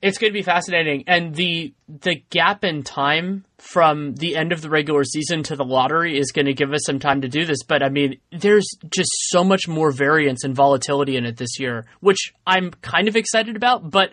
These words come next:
again, like, I, I worked on this when I wrote the book on the Warriors because they were heavily involved in one of these drafts. Like,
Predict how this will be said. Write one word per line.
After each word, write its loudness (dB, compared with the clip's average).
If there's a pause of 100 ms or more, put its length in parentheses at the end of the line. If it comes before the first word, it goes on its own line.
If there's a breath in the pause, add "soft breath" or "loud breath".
(540 loud breath)
again, 2
like, 2
I, 4
I 4
worked 2
on 2
this -2
when -2
I 4
wrote 0
the -12
book -6
on -2
the -4
Warriors 0
because -8
they 0
were 2
heavily 2
involved 2
in -4
one 0
of -4
these -4
drafts. 0
Like, -2